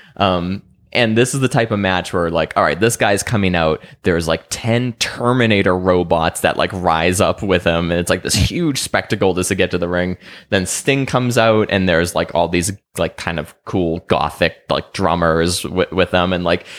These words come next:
you d-, you have no idea who these people are if you're not a wrestling fan, but you know that they must be such a big deal because this is a huge production that's happening.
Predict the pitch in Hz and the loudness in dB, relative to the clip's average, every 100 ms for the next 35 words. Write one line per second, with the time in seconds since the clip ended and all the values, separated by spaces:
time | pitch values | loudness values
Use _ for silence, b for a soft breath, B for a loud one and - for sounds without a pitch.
0 | B - 120 117 113 - - 127 147 143 | B -2 0 0 -4 -8 -2 2 2 2
1 | 147 143 139 127 139 117 - 139 104 95 | 2 2 2 0 -2 -2 -2 0 2 4
2 | 107 78 78 - 92 95 85 82 90 107 | 4 2 0 -2 0 2 2 2 2 2
3 | 85 82 82 62 71 92 90 80 92 92 | -2 -2 -2 -2 -4 -2 -2 -2 0 2
4 | 90 85 73 65 78 76 85 71 - - | 2 2 -2 -2 -4 -2 -2 -4 -6 -6
5 | 64 58 - _ _ - _ - - 95 | -4 -6 -10 _ _ -20 _ -4 0 0
6 | 98 95 82 87 82 76 55 65 101 98 | 2 0 0 -2 -2 -2 -2 -4 -4 -2
7 | 92 98 98 104 90 78 - 175 190 - | 0 2 2 2 0 -2 0 2 2 0
8 | - 101 85 - - 55 57 - - 65 | -2 0 -2 -2 -6 -4 -6 -6 -10 -12
9 | - 143 | -12 -14